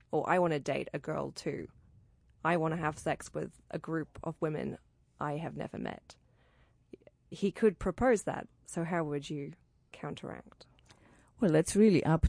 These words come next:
Speaker 2: to, you know, the individual. So it's not about me. <laughs> I'm extremely, um, sexually comfortable by, by,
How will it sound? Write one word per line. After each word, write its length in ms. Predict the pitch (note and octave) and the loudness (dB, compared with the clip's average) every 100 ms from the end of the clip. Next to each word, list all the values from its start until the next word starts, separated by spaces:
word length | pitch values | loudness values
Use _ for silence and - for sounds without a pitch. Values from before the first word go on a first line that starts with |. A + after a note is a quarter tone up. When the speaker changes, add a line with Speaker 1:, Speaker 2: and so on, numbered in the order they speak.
| - | 2
Speaker 2:
to, 360 | F3+ E3 C#3 - | 4 4 2 0
you 160 | - D#3 | 4 6
know, 240 | G#2 - - | 6 2 -2
the 140 | D3+ | 4
individual. 760 | C#3+ C#3 C3+ D#3 D#3 F3 F3 F3+ F3 - | 6 6 4 0 2 4 6 4 -2 -10
So 380 | - A#2+ B2 - _ - | -6 0 2 2 _ -4
it's 260 | D3+ - | -4 0
not 140 | D3+ D3+ | 2 4
about 340 | - A#2 - | 6 6 6
me. 520 | B2 B2+ C#3 G3+ B3+ F3 | 6 8 8 10 8 8
<laughs> 1400 | E3+ E3 G#3 G3+ B3+ C4 C4 A#3+ - - - - _ - | 6 10 12 12 12 12 12 12 8 -20 -20 -20 _ 2
I'm 220 | E3 F#3+ | 6 6
extremely, 800 | F3+ - - F#3+ F3+ F3 E3+ - _ - | 4 0 4 6 6 4 2 -2 _ 0
um, 340 | C#3+ B2 G2 - _ - - - _ _ - | 4 4 2 -2 _ -20 -20 -20 _ _ -18
sexually 540 | - - - - C3 - - | 0 0 2 2 2 0 -6
comfortable 800 | - D3 - C#3 G#2+ - D#2+ D2+ - _ _ - | 2 2 4 2 4 4 4 2 -2 _ _ -10
by, 440 | - - D#3 C3+ - - _ _ _ _ _ _ _ _ _ _ - | -6 4 8 8 6 0 _ _ _ _ _ _ _ _ _ _ -12
by, 180 | E3 C3+ | 2 2